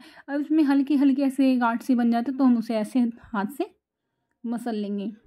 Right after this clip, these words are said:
और ये मैंने लिया है इलायची पाउडर, इलायची पाउडर को हम इसमें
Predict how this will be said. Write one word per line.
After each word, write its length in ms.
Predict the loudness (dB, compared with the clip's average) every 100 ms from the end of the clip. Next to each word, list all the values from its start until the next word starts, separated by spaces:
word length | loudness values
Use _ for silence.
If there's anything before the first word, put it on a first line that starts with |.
| -20 _ _ -10
और 60 |
ये 140 | -6 -4
मैंने 260 | -2 0
लिया 220 | 0 0
है 200 | -2 -4 -2
इलायची 340 | -2 -2 -6
पाउडर, 400 | -6 -6 -6 -10 -14 _ _ _ _ _ _
इलायची 320 | -8 -6 -4 -2
पाउडर 360 | -2 -2 -6
को 140 | -6 -2
हम 140 | -2
इसमें 340 | 0 -2 -4